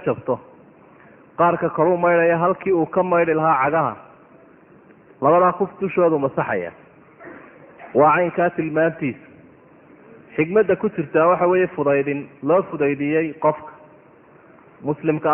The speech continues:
ah, siiba marka uu dee safarka yahay, oo muddadiisu ay ka kororhsan tahay marka uu nagaadiga yahay. Arrinkani mid jira inuu yahay,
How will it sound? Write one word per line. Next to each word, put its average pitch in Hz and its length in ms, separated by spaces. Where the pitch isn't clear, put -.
ah, 180 60
siiba 185 260
marka 185 340
uu 139 220
dee 165 220
safarka 147 420
yahay, 113 300
oo 151 140
muddadiisu 160 600
ay 139 180
ka 196 160
kororhsan 170 540
tahay 156 260
marka 170 280
uu 139 60
nagaadiga 135 480
yahay. 92 260
Arrinkani 160 680
mid 165 200
jira 165 200
inuu 160 200
yahay, 139 300